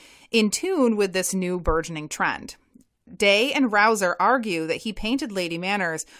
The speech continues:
with the consumptive chic in mind. He was flattering her by portraying her as delicate, sensitive, and just the kind of fashionable lady that would be prone to T B.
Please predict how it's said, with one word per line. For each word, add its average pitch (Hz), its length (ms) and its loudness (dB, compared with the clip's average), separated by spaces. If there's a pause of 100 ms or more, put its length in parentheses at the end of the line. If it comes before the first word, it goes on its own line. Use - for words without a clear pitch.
(160)
with 202 220 2
the 190 80 0
consumptive 202 720 -2
chic - 420 -8
in 156 160 -10
mind. 180 460 -4 (300)
He 240 100 2
was 233 140 4
flattering 294 600 2
her 151 160 -2
by 156 140 2
portraying 202 540 -2
her 165 180 -2
as 160 220 -4
delicate, 147 520 -4
sensitive, 156 640 -6
and 190 140 -4
just 180 240 -4
the 226 80 -2
kind 190 280 0
of 190 120 -4
fashionable 175 600 -2
lady 175 440 -4 (260)
that 196 160 0
would 190 120 0
be 196 100 -6
prone 156 400 2
to 151 100 -12
T 143 260 -10
B. 139 360 -10